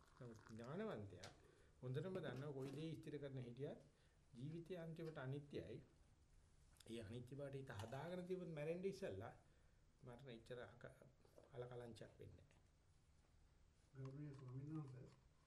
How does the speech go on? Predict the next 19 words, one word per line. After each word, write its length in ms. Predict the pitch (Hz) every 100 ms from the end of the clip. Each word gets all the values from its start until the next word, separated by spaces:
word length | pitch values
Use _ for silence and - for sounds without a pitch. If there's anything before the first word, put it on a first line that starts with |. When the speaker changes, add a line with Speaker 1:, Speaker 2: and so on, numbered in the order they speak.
| - - -
Speaker 2:
මගේ 260 | 123 139 135
හිතේ 280 | 127 151 131
වද 160 | 123
දෙන 240 | 131 139 139
ප්‍රශ්නයක් 460 | 131 - 143 135
තියෙනවා. 400 | - 156 127 - - - -
Speaker 1:
ඔව්. 180 | - - - - - -
Speaker 2:
මම 220 | 135 131 127 127
මේ 220 | 135 143
ස්ථානට 380 | - 147 147 127
ආවට 280 | 127 135 135
පස්සේ 340 | 147 - 147
ඒ 120 | 139
ගැන 260 | 135 135 135 - - 131 127
දැඩි 380 | 127 135 151 151
ලෙස 220 | 151 - - - -
හිත 180 | - 127
යොමු 240 | 139 135 147
කරා. 280 | 131 123